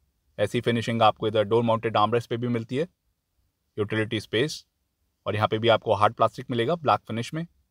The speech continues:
इधर भी आपको हार्ड प्लास्टिक मिलेगा डोर पैडिंग पे। ये जॉयस्टिक ओआरबीएम को कंट्रोल करने के लिए जो आपको करना पड़ेगा मैनुअली, क्योंकि ये है बेस मॉडल। यहाँ पे मिलती है आपको मैनुअल विंडो,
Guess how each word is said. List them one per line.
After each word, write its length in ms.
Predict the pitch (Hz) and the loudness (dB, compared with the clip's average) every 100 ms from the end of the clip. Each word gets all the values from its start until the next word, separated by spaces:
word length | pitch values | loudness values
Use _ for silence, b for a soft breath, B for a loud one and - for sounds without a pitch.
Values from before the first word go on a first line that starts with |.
| _ 98 | _ -8
इधर 200 | 98 101 | -4 0
भी 100 | 107 | 2
आपको 220 | 98 107 | 2 0
हार्ड 200 | 104 113 | 0 0
प्लास्टिक 360 | 120 - 135 | 0 -2 -4
मिलेगा 220 | 123 117 123 | -4 0 0
डोर 160 | 107 | 0
पैडिंग 320 | - 107 123 127 | 2 2 2 -6
पे। 80 | 180 _ _ _ _ 95 | -8 _ _ _ _ -12
ये 60 | |
जॉयस्टिक 480 | 90 - 107 - 156 - - | -2 0 0 -2 -8 -8 2
ओआरबीएम 340 | 110 107 113 | 4 4 2
को 120 | 110 | -4
कंट्रोल 360 | 110 107 101 127 | -2 -2 -2 -2
करने 240 | 131 127 | 0 -2
के 80 | 131 | -2
लिए 140 | 131 - - - _ _ _ _ | -4 -6 -10 -20 _ _ _ _
जो 60 | 107 | 0
आपको 220 | 98 - | 0 0
करना 200 | 101 104 | -6 -2
पड़ेगा 300 | 104 101 104 | 0 0 0
मैनुअली, 460 | 101 101 107 131 180 _ | 0 0 0 -4 -6 _
क्योंकि 200 | 107 104 | -12 -6
ये 80 | 107 | -4
है 80 | 98 | -2
बेस 240 | 104 127 113 | -2 -2 2
मॉडल। 200 | 107 151 | 2 2
यहाँ 500 | 170 _ _ - 101 | -4 _ _ -8 -4
पे 100 | 110 | 0
मिलती 260 | 107 98 | -2 4
है 60 | 110 | 4
आपको 160 | - 110 | 4 2
मैनुअल 320 | 101 104 110 | 0 2 0
विंडो, 380 | 107 104 143 | -2 -2 -2